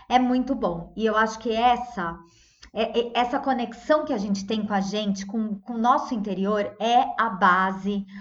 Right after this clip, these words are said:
pra gente poder ser criativo, ser amoroso e pra gente conseguir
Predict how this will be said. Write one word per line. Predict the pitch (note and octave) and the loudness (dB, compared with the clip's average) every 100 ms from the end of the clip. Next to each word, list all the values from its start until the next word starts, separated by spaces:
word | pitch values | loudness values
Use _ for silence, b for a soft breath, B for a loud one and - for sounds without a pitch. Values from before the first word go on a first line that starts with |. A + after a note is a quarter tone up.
| B - | B -2
pra | A3+ | 0
gente | G3+ A3 - | 0 -2 -4
poder | A#3+ F#3+ G#3+ G#3+ G#3+ _ | -4 0 0 -2 -4 _
ser | - - B3+ | -6 0 0
criativo, | C4 A#3 F#3+ G3 - - G#3 G3+ G3+ | 0 -2 -2 -4 -8 -6 -4 -4 -6
ser | G3 C4+ | -6 -2
amoroso | A3 G#3 G3 F3+ F#3 F#3+ F#3+ G#3 G3 B B B B | 2 2 2 0 -2 -2 -4 -4 -6 B B B B
e | C4 | -2
pra | D4 C4+ | 0 0
gente | C#4 C4 | 0 -2
conseguir | - C4 - A3 A#3+ C4+ D4+ D4+ | -4 -4 -4 -4 -2 0 0 -2